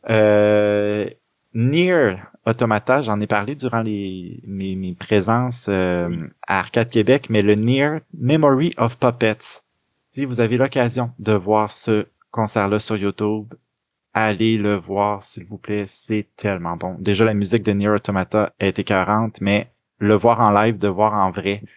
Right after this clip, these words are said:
ça rajoute un côté, euh, un côté émotionnel de plus. Euh,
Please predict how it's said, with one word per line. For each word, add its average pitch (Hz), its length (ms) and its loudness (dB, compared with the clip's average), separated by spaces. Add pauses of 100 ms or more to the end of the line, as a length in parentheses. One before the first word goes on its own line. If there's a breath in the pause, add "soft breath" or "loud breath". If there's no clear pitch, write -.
(280 loud breath)
ça 101 180 0
rajoute 113 280 0
un 92 140 2
côté, 107 560 0
euh, 85 220 -2 (380)
un 107 120 0
côté 117 280 2
émotionnel 110 560 2
de 98 100 2
plus. - 680 -6 (2000)
Euh, 104 360 6